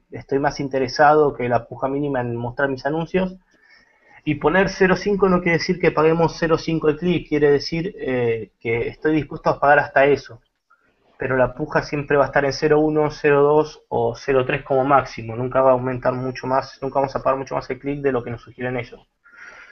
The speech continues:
Pero sí, esto no da relevancia a la hora de decir, "Quiero que mi anuncio se muestre". El título del anuncio excede los veinticinco de longitud. Opa, opa.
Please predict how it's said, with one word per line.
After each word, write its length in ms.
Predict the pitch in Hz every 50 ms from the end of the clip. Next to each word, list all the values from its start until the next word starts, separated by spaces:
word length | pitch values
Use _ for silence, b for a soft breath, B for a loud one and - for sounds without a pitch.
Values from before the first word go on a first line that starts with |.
| B B -
Pero 240 | 131 117 120 117 -
sí, 240 | - - 139 143
esto 200 | 143 135 - 131
no 120 | 135 135 131
da 100 | 135 135
relevancia 920 | 135 131 131 123 127 127 131 143 147 143 - - 156 139 131 120 120 117 113
a 40 |
la 140 | 110 117 113
hora 240 | 120 131 131 123 120
de 80 | 113 113
decir, 540 | 117 113 - - 127 120 117 113 110 - - -
"Quiero 520 | - 127 123 120 117 113 113 113 113 -
que 120 | - - 117
mi 80 | 117
anuncio 800 | 110 117 127 131 127 127 - - 127 123 113 117 117 113 123 - _ _ _ _ _ _ _
se 260 | _ - - - 117
muestre". 540 | 117 131 131 127 - - - 87 180 180 - _ _ _ b b b b b b b b _ _ _ _ _ _ _ _ _ _ _ _ _ _ _ _ -
El 260 | 123 117 117 110 -
título 360 | - - 151 147 - 139 131 127
del 100 | 123 135
anuncio 260 | 147 147 - - 139
excede 300 | 127 - - 135 135 131
los 120 | 123 117
veinticinco 560 | 113 113 117 - 117 - - 143 139 - -
de 100 | 123 117
longitud. 560 | 113 113 113 113 - - - - 143 139 - - _
Opa, 420 | _ - - - - _ - -
opa. 440 | - 110 - - - 69 69 -